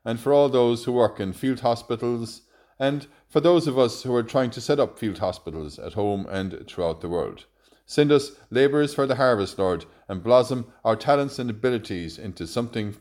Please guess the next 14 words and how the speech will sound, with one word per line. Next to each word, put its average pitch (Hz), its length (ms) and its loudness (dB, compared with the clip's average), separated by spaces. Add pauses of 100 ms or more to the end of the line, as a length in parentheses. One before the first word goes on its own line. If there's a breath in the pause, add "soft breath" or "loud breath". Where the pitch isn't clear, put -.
beautiful 123 500 2
for 101 160 -4
God, 92 380 0 (260 soft breath)
as 135 200 2
we 139 100 0
say 143 240 2
together 131 440 0 (180 loud breath)
and 143 260 -4
pray 120 200 2
for - 160 -6
one 85 140 -2
another. 76 480 -8
Hail 107 180 0
Mary, 110 400 0